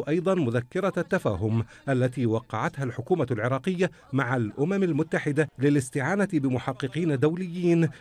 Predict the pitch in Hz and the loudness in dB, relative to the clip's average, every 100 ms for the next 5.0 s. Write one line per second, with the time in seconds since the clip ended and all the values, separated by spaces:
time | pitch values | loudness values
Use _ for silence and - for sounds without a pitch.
0 | 143 139 - 123 - 156 - 147 143 123 | -2 -2 -2 -6 -2 -2 0 0 0 0
1 | 143 127 123 120 143 135 131 127 123 117 | 0 2 2 2 2 0 0 -2 0 0
2 | 110 175 - 117 104 101 98 - - - | 2 0 0 -2 -2 -2 -4 -8 -20 -20
3 | - - 110 87 - 139 120 117 110 107 | -20 -8 -6 -4 -2 0 2 0 0 0
4 | 156 131 120 110 120 127 123 147 175 190 | 0 0 0 0 0 0 0 2 2 2